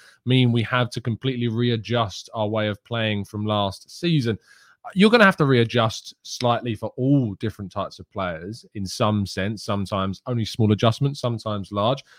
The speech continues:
With Scamacca, you would think that the adjustments would need to be quite substantial to play with a different type of forward, but that is part and parcel of what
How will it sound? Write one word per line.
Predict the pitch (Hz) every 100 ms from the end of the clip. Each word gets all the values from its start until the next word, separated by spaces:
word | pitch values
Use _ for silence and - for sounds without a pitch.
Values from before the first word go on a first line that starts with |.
| _
With | 156 147
Scamacca, | - 123 123 123 147 143 _
you | - 123
would | 120
think | - 131
that | 117 104
the | 117
adjustments | 113 110 - 104 -
would | 110
need | 110 104
to | -
be | 107 101 -
quite | 110 92
substantial | - 95 101 95 92 139
to | 127
play | - 107
with | 101
a | 98
different | 101 - 98
type | 104 92
of | 95
forward, | - 107 92 113 123 _ _ _
but | - 120 160
that | 156 151
is | 151
part | - 147
and | 139
parcel | 151 147 - 147
of | 127
what | 143 147